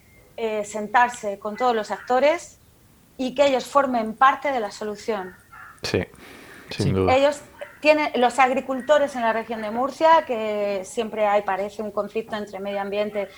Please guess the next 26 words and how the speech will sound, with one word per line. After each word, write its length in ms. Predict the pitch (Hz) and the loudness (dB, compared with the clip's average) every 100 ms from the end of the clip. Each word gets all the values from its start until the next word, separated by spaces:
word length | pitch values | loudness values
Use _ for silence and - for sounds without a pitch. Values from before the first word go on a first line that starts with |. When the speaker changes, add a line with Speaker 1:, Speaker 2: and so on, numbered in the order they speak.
| - - | -20 -4
Speaker 1:
y 60 | 220 | 0
agricultura, 760 | 208 208 214 208 277 302 294 196 | 0 -2 -6 -4 0 2 2 -2
se 180 | - 220 | -10 -8
tiene 280 | 233 233 | -6 -6
que 100 | 226 | -8
terminar. 520 | 220 196 196 196 202 190 | -6 -6 -6 -6 -4 -4
El 120 | 202 | -4
agricultor 720 | 202 208 220 226 262 277 311 _ - - _ - | -6 -6 -6 -6 -4 -2 -4 _ -20 -20 _ -2
tiene 340 | 269 254 247 | 0 0 -2
que 180 | 220 214 | -4 -6
ser 300 | - 262 240 | -4 -4 -2
parte 320 | 247 247 254 | 0 -2 -2
de 140 | 262 247 | -2 -2
la 80 | 202 | -6
protección 380 | 185 208 208 | -8 -12 -8
del 100 | 220 | -8
medio 220 | 208 196 190 | -6 -4 -6
ambiente 440 | 190 190 190 196 | -4 -6 -6 -8
y 40 | |
tiene 200 | 196 202 | -10 -10
que 100 | 208 | -8
empezar 500 | 233 226 226 208 226 | -8 -8 -10 -2 2
a 40 | 233 | 2
hacer 200 | 240 254 | 0 -2
esa 200 | 285 226 | -4 -6
transición. 680 | 196 185 - 190 202 190 | -8 -8 -10 -10 -8 -8